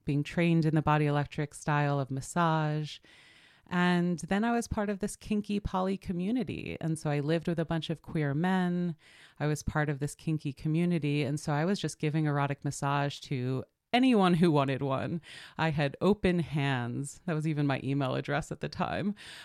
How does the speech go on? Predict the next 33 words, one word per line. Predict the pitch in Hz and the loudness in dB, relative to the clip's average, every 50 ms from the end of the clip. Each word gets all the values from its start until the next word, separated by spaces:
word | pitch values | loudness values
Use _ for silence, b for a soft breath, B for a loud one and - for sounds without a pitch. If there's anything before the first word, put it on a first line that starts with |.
| B B | B B
Um, | - 165 151 156 156 151 | -4 -2 0 0 0 -2
I | 110 - 170 | 0 0 0
had | 170 180 156 - - | 0 -2 -2 -2 0
open | 214 233 - - 247 233 | 0 0 2 0 0 0
hands | 185 175 190 175 175 180 175 175 151 | 0 0 0 0 0 0 0 -2 -2
and | 160 147 | -2 -2
an | 143 - | -2 0
open | - 180 185 - 185 175 | 0 -2 0 0 -2 -2
heart | 143 135 160 156 156 156 151 - | -2 -2 -2 0 0 0 -2 -2
for | - 151 - - | -4 -4 -2 0
anyone | 160 170 175 170 165 165 160 151 | 0 0 2 2 2 2 2 2
who | 151 160 | 2 2
wanted | 151 151 151 151 147 | 2 2 0 0 -2
to | - 151 | -2 -4
experience | 147 - - - - 240 247 240 220 185 165 165 - | -6 -6 -8 -6 -2 0 2 2 4 2 0 -2 -2
this. | - 160 156 156 156 156 - - | -2 -2 0 0 0 -2 -4 -4
And | - 160 160 165 | -4 -4 -4 -4
so | 160 - 165 | -2 -2 -2
I | 156 | 0
was | 156 156 156 - | 0 -2 -2 -2
giving | - 190 196 175 180 175 165 165 160 151 151 156 156 151 b b b b b b b b b b b _ | -2 -2 0 0 0 2 2 2 2 2 0 0 -2 -4 b b b b b b b b b b b _
lots | 185 190 214 220 220 220 - 214 | -4 -2 -2 -2 -2 -4 -4 -4
of | 196 190 | -4 -2
erotic | 190 185 175 175 175 170 | -2 0 0 0 0 -2
massage | 165 170 160 - - 160 160 160 156 160 156 - | -2 -4 -4 -2 -2 -2 0 0 -2 -2 -4 -6
to | - 165 | -6 -6
lots | 151 151 156 160 165 170 - - | -4 -2 -2 -2 -2 -4 -4 -6
of | 175 147 | -6 -4
different | - 160 156 - 156 151 151 147 | -4 -4 -4 -2 -2 -2 -2 -2
bodies, | - 147 143 147 143 139 143 143 143 143 143 139 - | -2 0 0 0 0 0 -2 -2 -2 -2 -4 -2 -2
mostly | 165 165 175 175 - - 175 175 | 0 0 0 0 -2 -4 -4 -4
queer | 156 - - - 156 151 147 143 | -4 -4 -2 0 2 2 2 2
bodies, | 139 143 139 139 143 143 139 139 139 139 139 139 139 - - | 2 2 2 2 0 0 -2 -2 0 -2 -2 -2 -4 -8 -12